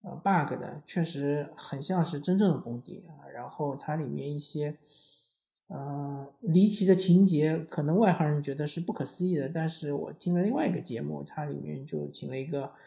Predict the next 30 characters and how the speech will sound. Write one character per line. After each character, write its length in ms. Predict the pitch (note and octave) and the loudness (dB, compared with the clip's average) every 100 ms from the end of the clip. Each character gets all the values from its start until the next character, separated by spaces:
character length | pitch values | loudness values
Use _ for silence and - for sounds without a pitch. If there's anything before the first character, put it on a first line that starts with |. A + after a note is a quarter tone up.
| - _ _ | -20 _ _
专 200 | F#3+ A3+ | 6 8
业 120 | A3 | 8
的 80 | D#3+ | 8
工 140 | F#3+ | 8
程 180 | F#3+ F3 | 10 8
师 480 | F3 F#3 F#3 F3+ - _ | 6 4 4 2 -4 _
来 200 | C#3 C3+ | -6 -6
说 760 | D3 - D3+ D3+ D3 D3+ - - | -6 -2 0 0 0 -4 -10 -6
到 260 | D#3+ C3+ B2 | -4 -2 -4
这 140 | D#3 | -4
些 100 | D3+ | -4
情 220 | C#3+ C3+ | -4 -6
节 100 | C3+ | -8
确 220 | C#3+ - | -2 2
实 100 | G3+ | 4
是 140 | E3 C#3+ | 4 0
可 160 | - | -4
能 120 | A#2+ B2+ | -8 -6
发 160 | C3 | -8
生 200 | - C#3 | -8 -12
的， 100 | - _ _ _ _ | -16 _ _ _ _
不 140 | - F#3+ | -2 0
是 160 | A3+ | 2
说 260 | F3 C#3+ C#3 | 2 0 0
完 240 | B2 D3+ | 0 -2
全， 420 | E3+ B2+ A#2+ C3+ - _ | -2 -4 -6 -8 -12 _
呃， 300 | - A#2+ - - _ _ _ | -18 -18 -18 -20 _ _ _
可 140 | - C3 | -10 -8
能 220 | C3 C#3 | -6 -6
的。 160 | D3+ | -6